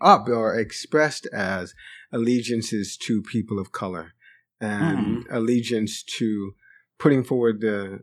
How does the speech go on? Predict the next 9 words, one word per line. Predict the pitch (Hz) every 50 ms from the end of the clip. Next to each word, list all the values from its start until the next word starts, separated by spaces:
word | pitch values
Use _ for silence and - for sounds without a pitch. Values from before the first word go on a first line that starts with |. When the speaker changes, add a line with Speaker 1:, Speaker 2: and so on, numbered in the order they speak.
| _
Speaker 1:
the | - 120 110 117
work | 110 104 107 110 107 107 107 110 -
and | 107 98
practices | - 113 104 101 - - 101 - 107 95 95
and | 95 90
histories | 104 95 - - 110 98 95 92
of | 101 90 85
women. | 87 95 101 98 95 92 87 82 85 _ _ _ _ _ _ _ _ _ _ _ _ _ _ _ _ -
Speaker 2:
Mm-hmm. | 185 175 139 110 98 98 110